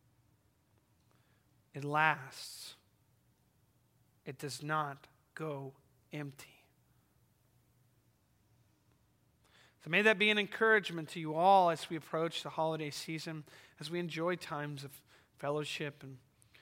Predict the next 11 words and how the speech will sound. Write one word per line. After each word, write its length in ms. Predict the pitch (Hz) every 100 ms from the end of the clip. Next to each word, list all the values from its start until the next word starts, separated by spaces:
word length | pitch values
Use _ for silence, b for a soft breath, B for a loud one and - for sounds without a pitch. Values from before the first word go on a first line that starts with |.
| b b b -
warmth, 560 | 139 151 160 147 -
and 220 | 143 135 127 _ b b b b b _ _ _
we 100 | 156
enjoy, 640 | 175 165 156 175 175 170 156
yes, 460 | 151 180 170 -
even 280 | 170 165 165
the 60 | 160
magic 640 | 147 151 165 165 160 -
of 120 | 151
the 80 | 147
season, 580 | - - 160 147 147 139